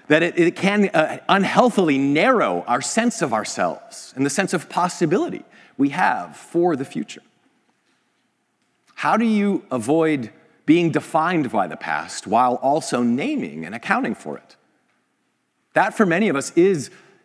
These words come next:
the ongoing struggle. Am I just repeating the same mistakes? Am I just following the same patterns of heart,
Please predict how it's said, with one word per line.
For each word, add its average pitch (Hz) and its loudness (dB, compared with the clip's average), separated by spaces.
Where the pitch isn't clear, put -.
the 196 4
ongoing 214 4
struggle. 135 2
Am 165 4
I 220 6
just 247 0
repeating 240 4
the 208 4
same 220 0
mistakes? 214 -2
Am 160 -2
I 185 4
just 190 -2
following 220 4
the 151 0
same 175 0
patterns 175 2
of 127 -4
heart, 196 2